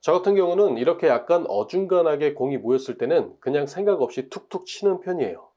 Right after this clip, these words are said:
좀 더 신경 써서 치면 두 개 칠 거 세 개나 네 개 칠 수도 있겠지만,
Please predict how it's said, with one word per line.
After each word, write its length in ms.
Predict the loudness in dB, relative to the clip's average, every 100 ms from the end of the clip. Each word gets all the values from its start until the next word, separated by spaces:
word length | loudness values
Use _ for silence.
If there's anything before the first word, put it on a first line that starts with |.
| _ -4
좀 200 | -2 0
더 80 |
신경 380 | -2 -2 0 0
써서 260 | 2 -2 -2
치면 500 | 0 2 2 0 -8
두 160 | -6
개 140 | -2 -2
칠 260 | -4 -4
거 180 | 0 0
세 360 | -2 -4 -2 2
개나 360 | 2 2 0
네 200 | 0 0
개 120 | 0 -2
칠 200 | -4 -8
수도 260 | -6 -6
있겠지만, 720 | -6 -4 -4 -2 0 0 0